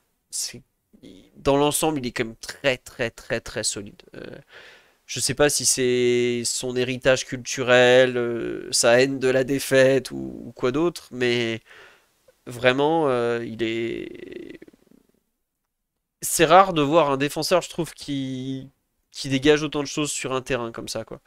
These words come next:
Au, au P S G, euh, on a eu, euh, un peu Thiago Silva qui dégageait ça, quoi. Ce, cette espèce de, de charisme défensif où tu sais que,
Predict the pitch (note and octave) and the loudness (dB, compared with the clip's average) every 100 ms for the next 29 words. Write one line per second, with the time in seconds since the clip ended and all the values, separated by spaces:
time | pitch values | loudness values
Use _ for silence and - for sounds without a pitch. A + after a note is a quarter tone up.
0 | - - _ _ C#3 C#3 - - - _ | -20 -20 _ _ -6 -4 -6 -14 -20 _
1 | _ - B2 C3+ C3 C3 E3+ F3 C#3+ B2 | _ -10 -6 0 0 0 -2 0 2 2
2 | B2 B2 C3 B2+ A#2+ B2 B2+ B2+ C3 B2+ | 0 -2 -4 -8 -4 0 0 0 -4 -4
3 | A#2+ B2 A#2+ _ _ _ _ B2+ B2 F#3 | -4 -6 -10 _ _ _ _ -6 -4 -4
4 | - C#3 B2+ C3+ - C3+ C3 C#3+ D3+ - | 0 0 0 0 -2 0 4 4 4 -8
5 | A#2+ B2+ A#2 A#2+ B2+ B2 - C3 C3 A#2+ | -10 -6 -2 -2 0 0 2 2 0 -10
6 | - _ - - A#2+ - C3 B2+ C#3 C3 | -12 _ -16 -10 -8 -8 -8 -6 -4 -4
7 | B2+ A#2+ A#2+ A#2+ - B2+ C#3+ D3+ C#3+ C3 | -6 -8 -8 -10 -2 0 0 -4 -4 -6
8 | C3 C3+ - D#3 - B2 - - D#3 - | -6 -4 -4 -4 -8 -12 -6 -4 -4 -2
9 | B2+ B2 | -2 -2